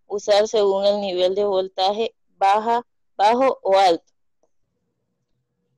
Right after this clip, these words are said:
Generalmente se coloca con la torre de acero. El aislante de suspensión requiere más altura para soportar los múltiples discos. Los tipos de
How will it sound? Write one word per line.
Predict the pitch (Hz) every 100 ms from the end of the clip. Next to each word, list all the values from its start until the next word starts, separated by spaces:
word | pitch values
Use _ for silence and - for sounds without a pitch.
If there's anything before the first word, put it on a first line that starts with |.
| _
Generalmente | - 208 202 202 202 202 226 240 262
se | 220
coloca | - 196 190 196 226
con | - 208
la | 196
torre | 180 190 185 202 196
de | 196 - -
acero. | 175 - 208 185 _ _ _ _ _ _ -
El | 202 208
aislante | 208 214 214 214 233
de | 277 269
suspensión | 262 240 202 190 - 208 208
requiere | 202 - 208 202 226 _ _ _
más | 196 208 214
altura | 226 190 _ 214 233 240 240
para | 220 202 196
soportar | - 196 180 175 185 180 175
los | 190 208 196
múltiples | 196 196 202 233 240 254 - 240 202
discos. | 208 196 - _ _ _ _ _ -
Los | 208 208
tipos | 226 233 262 269
de | 262 247